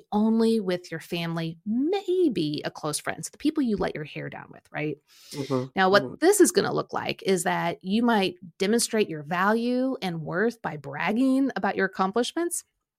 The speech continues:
Speaker 1: You can do busy work to feel productive and distract yourself from the important <laughs> matters that are maybe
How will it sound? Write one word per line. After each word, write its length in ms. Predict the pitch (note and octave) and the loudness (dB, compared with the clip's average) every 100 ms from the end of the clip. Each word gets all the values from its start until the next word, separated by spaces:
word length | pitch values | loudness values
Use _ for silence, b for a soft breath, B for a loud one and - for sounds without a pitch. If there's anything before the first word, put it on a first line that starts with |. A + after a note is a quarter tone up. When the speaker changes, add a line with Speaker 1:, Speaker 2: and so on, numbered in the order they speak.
| _ _ _ _ _ | _ _ _ _ _
Speaker 1:
You 120 | A3 | -4
can 200 | G#3 G#3 | 0 0
do 180 | F#3 G#3+ | 2 0
busy 340 | E3+ G3+ G#3+ C4+ | 4 4 4 4
work 420 | B3+ B3+ C4+ C4+ | 4 2 0 -4
to 80 | F#3 | -6
feel 220 | G3 E3 | -4 -6
productive 720 | - C#3+ F#3+ G#3 - A3 A3 | -8 -8 -2 -2 2 2 2
and 80 | F#3+ | 0
distract 420 | D3+ - F3+ F3 | -4 -6 -6 -8
yourself 400 | G3+ - F3+ F3 F3 | -6 -4 -2 -2 -4
from 100 | E3+ | -10
the 80 | D3+ | -10
important 500 | D#3 - F3+ F#3+ F3+ | -10 -6 -6 -4 -4
<laughs> 20 | |
matters 460 | E3 A#3 - D#4 | -2 -2 -2 -4
that 120 | - E3+ | -2 -2
are 160 | E3 F#3+ | -4 -4
maybe 420 | E3+ F3+ F#3+ | -4 0 -2